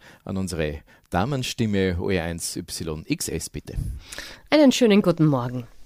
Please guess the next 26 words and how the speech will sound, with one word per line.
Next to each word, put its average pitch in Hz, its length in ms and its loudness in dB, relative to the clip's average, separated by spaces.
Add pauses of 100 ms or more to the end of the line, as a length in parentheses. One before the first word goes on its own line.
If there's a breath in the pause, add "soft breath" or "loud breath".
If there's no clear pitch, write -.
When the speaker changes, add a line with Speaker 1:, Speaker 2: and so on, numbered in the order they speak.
(720 loud breath)
Speaker 2:
O 269 120 8
E 156 200 6
eins 196 340 4
K 165 220 0
B 156 200 0
C, 214 420 4 (360 loud breath)
Ingenieur 170 460 4
Kurt - 400 -2
Bo-, 147 320 2
Baumann 160 540 6
informiert 165 680 4
uns. 147 400 -2 (540 loud breath)
Die 165 340 0
Teilnahme 208 580 2
an 185 100 4
den 170 120 4
digitalen 160 540 2
Sprachnetzwerken 160 1200 2
D 175 180 -2
M 165 220 2
R 160 300 4
Mark 156 520 2
und 151 440 2
Open 165 280 2
Hytera 160 520 4
Netzwerk 160 540 4